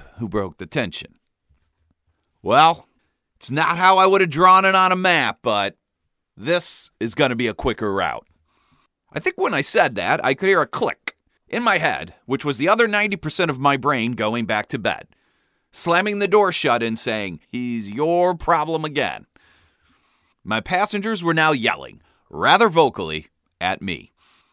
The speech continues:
I put the whistle in my mouth and blew as hard as possible. Nothing. "See?" I told them to utter confusion and accelerated into traffic, determined to make the first pitch.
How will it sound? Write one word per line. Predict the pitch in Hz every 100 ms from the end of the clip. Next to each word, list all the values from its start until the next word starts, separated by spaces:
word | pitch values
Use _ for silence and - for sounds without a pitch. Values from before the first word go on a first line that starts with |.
| _ -
I | 101
put | 262 262
the |
whistle | 214 254 - 110
in | 95
my | 98
mouth | 98 104 104
and | 104 95
blew | 139 104 69 _ _
as | 78 -
hard | - 127 120
as | 117
possible. | - 101 62 - - _ _ _ _ _ _
Nothing. | - 85 101 - 60 50 _ _ _ _ _ _
"See?" | - 135 285 359 _ _ -
I |
told | 113 127 135
them | 160 196 -
to | - 107
utter | 117 110
confusion | 117 90 123 135 196 196 _
and | 92 87
accelerated | 78 - - 127 147 147 147 143
into | 127 135
traffic, | - 101 67 - - _ -
determined | 92 - 143 113 80 78
to | 95
make | 82 87
the | 85
first | 85 87 -
pitch. | - - - -